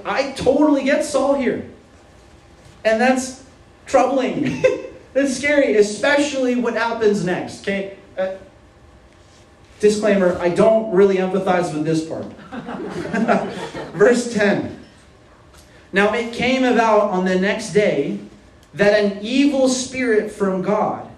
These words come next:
came mightily upon Saul." So God allowed a demon to attack Saul. "And he raved in the midst of the house." He's basically, uh, your Bible might say prophesy. It's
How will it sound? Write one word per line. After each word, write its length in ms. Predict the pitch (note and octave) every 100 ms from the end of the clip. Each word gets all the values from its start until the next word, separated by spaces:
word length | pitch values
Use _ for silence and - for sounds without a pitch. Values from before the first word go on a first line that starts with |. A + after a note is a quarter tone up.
| - - _ -
came 360 | G3 G3 F3+
mightily 520 | F3 F3+ G3+ G#3+ G#3 G3
upon 360 | E3+ F3 E3
Saul." 340 | D#3 C#3+ A2+ -
So 220 | - C#3+
God 340 | D#3 D#3+ E3+
allowed 540 | D3+ D3+ D3 D3+ D3+ C#3+
a 80 |
demon 600 | C3+ D3+ D#3 D3 B2+ G#2 -
to 180 | -
attack 400 | C3 B2 C3+ C3 - - -
Saul. 540 | - - C3 A2+ - - - - - - - - - - - - - -
"And 100 | F#3
he 180 | F#3+ G#3+
raved 880 | F3+ F#3+ B3+ C4+ A3 - - - - - - -
in 160 | F#3+
the 100 | F#3
midst 500 | E3+ E3 G3 A#3 -
of 100 | G3+
the 80 | F#3
house." 380 | E3 D#3+ - -
He's 140 | C#3+
basically, 640 | C#3 F3+ F#3 F3 D#3 C#3 - -
uh, 40 |
your 260 | E3 E3 G3
Bible 340 | F#3 F3+ E3
might 160 | D#3 D3
say 340 | - D3 C3 B2
prophesy. 840 | - D#3 D3+ G3 - F#3+ F#3+ A3 A3+ - - - -
It's 380 | D3+ - -